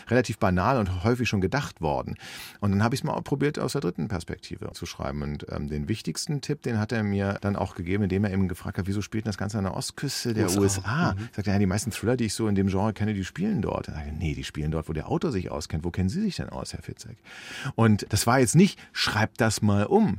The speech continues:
Speaker 1: sondern, „Ach ja,
Speaker 2: Hat sich so
Speaker 1: interessant.
Speaker 2: gelenkt,
Speaker 1: Ich
Speaker 2: das
Speaker 1: prob-,
Speaker 2: mhm.
Speaker 1: ja, und ich probier das mal aus, wie das ist.“ Und er hat sich dann wiederum, äh, gewundert, dass ich das wirklich ausprobiert habe und dann siebenmal immer wieder ankam. Weil normalerweise, ähm, sagt er ja ein, zwei Mal und dann kommen die und dann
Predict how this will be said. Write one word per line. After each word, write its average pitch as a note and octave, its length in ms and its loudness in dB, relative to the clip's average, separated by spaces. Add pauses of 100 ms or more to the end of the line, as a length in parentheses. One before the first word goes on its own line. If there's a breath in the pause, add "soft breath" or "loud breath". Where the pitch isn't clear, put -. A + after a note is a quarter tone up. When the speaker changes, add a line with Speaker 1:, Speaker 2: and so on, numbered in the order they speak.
Speaker 1:
sondern, A2+ 560 4
„Ach - 200 -2
ja, C#3+ 200 -2
Speaker 2:
Hat E2+ 120 -4
sich - 80 -20
so - 60 -6
Speaker 1:
interessant. G2 500 0
Speaker 2:
gelenkt, A2+ 360 4
Speaker 1:
Ich G2 100 2
Speaker 2:
das - 160 -4
Speaker 1:
prob-, A#2+ 200 6
Speaker 2:
mhm. G2+ 60 -2
Speaker 1:
ja, E3+ 180 4
und B2+ 140 0
ich G#2 160 -4
probier G2 320 2
das E2+ 200 -2
mal F2 220 -2
aus, C#4 400 -2
wie G2+ 80 0
das G#2+ 160 0
ist.“ F3+ 160 0 (220 loud breath)
Und - 160 0
er F#3+ 140 6
hat A#3+ 100 6
sich G3 100 2
dann D3+ 120 6
wiederum, C3 360 6 (280 loud breath)
äh, C3+ 180 6
gewundert, B2+ 520 6
dass C3 120 2
ich C#3+ 80 2
das B2 120 2
wirklich D#3+ 160 4
ausprobiert F2 460 0
habe G#2 300 2 (220 loud breath)
und G#2+ 220 4
dann A#2 180 6
siebenmal A#2 460 4
immer B2+ 220 2
wieder E3+ 220 4
ankam. E2+ 500 0
Weil F2+ 120 4
normalerweise, D3 1080 2
ähm, C3 260 0
sagt A#2+ 280 -2
er B2 120 2
ja A#2 160 4 (120)
ein, A#2+ 200 2
zwei G#2 300 2
Mal G#2+ 300 2
und C#3+ 60 0
dann B2+ 120 0
kommen C#3 200 -2
die G#2 140 2
und G2+ 120 0
dann G#2 100 4